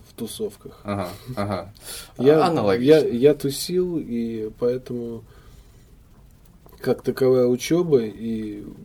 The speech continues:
Speaker 1: процесс формирования карьеры прошли боком.
Speaker 2: Мгм, мгм. Но это довольно тусовочный город,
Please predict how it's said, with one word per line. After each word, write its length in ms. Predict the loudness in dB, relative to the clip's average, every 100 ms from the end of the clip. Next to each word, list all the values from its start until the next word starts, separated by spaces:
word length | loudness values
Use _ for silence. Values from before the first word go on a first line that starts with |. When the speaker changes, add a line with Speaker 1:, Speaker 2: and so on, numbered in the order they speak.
| -20 -10
Speaker 1:
процесс 340 | -8 -6 -10
формирования 760 | -8 -6 -4 -4 -4 -6 -10 -12 -14
карьеры 500 | -12 -8 -6 -6 -6 -12 -18
прошли 340 | -12 -12 -10 -12
боком. 400 | -12 -12 -14 -20 -18 -10
Speaker 2:
Мгм, 320 | -8 -8 -12 -18
мгм. 260 | -14 -12 -12 -16 -20 -20 -6
Но 300 | -2 2 4
это 240 | 4 0 0
довольно 360 | 0 0 -2
тусовочный 500 | -4 -2 -2 -2 -6
город, 340 | -6 -6 -6